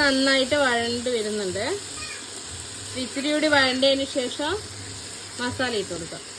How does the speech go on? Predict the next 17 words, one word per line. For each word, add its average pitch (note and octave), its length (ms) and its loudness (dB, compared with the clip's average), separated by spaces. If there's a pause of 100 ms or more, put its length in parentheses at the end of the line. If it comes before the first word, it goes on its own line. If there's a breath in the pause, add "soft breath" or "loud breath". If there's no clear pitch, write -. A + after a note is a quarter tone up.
(240)
നമുക്ക് D#4 280 2
ഇതിനകത്തോട്ട് C4 440 0 (120)
മസാല B3 400 2
ഇട്ട് G3 140 -6
കൊടുക്കാം. A3 360 -2 (2750)
ഒരു B3+ 180 -2
ടീസ്പൂണ് B3+ 520 -2 (1900)
സാധാ A3+ 320 -2
മുളക് A3 280 0
പൊടി A#3 180 4
ഇട്ട് F#3+ 140 -2
കൊടുക്കണേ. G3 360 0 (140)
ഒരു B3 120 -2 (1040)
കാൽ B3+ 260 4
ടീസ്പൂൺ C4 320 -4 (100)
മഞ്ഞൾപ്പൊടി A#3 440 0
ഇട്ടിട്ടുണ്ട്. G3 420 0